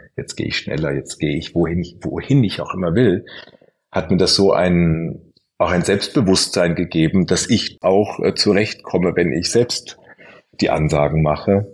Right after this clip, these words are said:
Und, äh, hab dann gesagt, „Jetzt gibt's hier eine neue Firma, eine Welterforscher, Film und so weiter G M B H.“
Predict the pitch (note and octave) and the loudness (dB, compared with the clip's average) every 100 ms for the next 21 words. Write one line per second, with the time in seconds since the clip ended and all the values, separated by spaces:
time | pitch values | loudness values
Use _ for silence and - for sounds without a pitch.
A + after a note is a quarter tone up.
0 | - _ _ - D#2+ D2+ D#2+ - D#2+ D#2+ | -20 _ _ -8 -4 -2 -4 -4 -4 -4
1 | D2+ D#2 - - _ _ - - - D#2+ | -4 -6 -12 -20 _ _ -12 -10 -6 -4
2 | C#2+ D#2+ - - C#2+ - - - - B1+ | 0 -2 -2 -6 -8 -8 -10 -6 -4 -4
3 | C2+ C2 D#2+ G2+ G#3+ G#2+ G#2 F#2 F2 E2+ | -4 -4 2 2 4 4 4 4 4 2
4 | D#2 G#2+ G#2 G2+ - G2 - G2+ F2+ - | 2 0 0 -2 0 0 2 2 0 -2
5 | A#2 A#2+ - A#2 A#2 G2+ G#2+ G#2+ G2 G2 | 0 0 0 0 2 4 4 2 2 2
6 | G2+ G2 F2 F2+ G2+ | 2 4 2 4 2